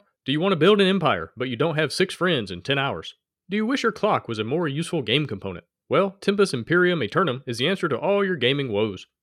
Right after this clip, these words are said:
This solo, diceless, one-page, three X random and write empire builder uses the innovative power of time to randomize the setup, actions, and enemies. It's coming soon to Kickstarter, so go to ventic games dot com slash T I A for more info, rules, and a free map.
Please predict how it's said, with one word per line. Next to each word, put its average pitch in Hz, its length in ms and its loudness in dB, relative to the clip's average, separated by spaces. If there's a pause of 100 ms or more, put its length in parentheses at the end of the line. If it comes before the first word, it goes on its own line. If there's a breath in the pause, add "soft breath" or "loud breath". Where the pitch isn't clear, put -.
(100)
This 165 200 -4
solo, 151 360 2
diceless, 139 520 0
one-page, 147 580 -2
three 151 220 0
X 151 180 -2
random 143 260 -2
and 131 120 -6
write 143 200 -2
empire 127 320 0
builder 123 280 0
uses 131 380 -4
the 117 100 -6
innovative 190 520 -2
power 156 360 0
of 110 160 -8
time 139 380 -4
to - 100 -14
randomize 151 420 -4
the 101 80 -8
setup, 185 300 -2 (120)
actions, 160 440 -6
and 139 400 -4
enemies. 113 400 -4 (340)
It's 131 140 -4
coming 175 200 0
soon 185 240 0
to 143 60 -4
Kickstarter, 123 540 0
so - 120 -4
go 123 120 2
to 117 60 0
ventic 170 360 0
games 151 240 0
dot 135 220 0
com 127 320 0
slash - 280 -2
T 175 200 0
I 151 140 2
A 165 180 2
for 127 120 -6
more 127 200 -2
info, 170 300 0
rules, 151 440 0
and 143 260 -2
a 139 40 -4
free 143 180 -2
map. 113 240 0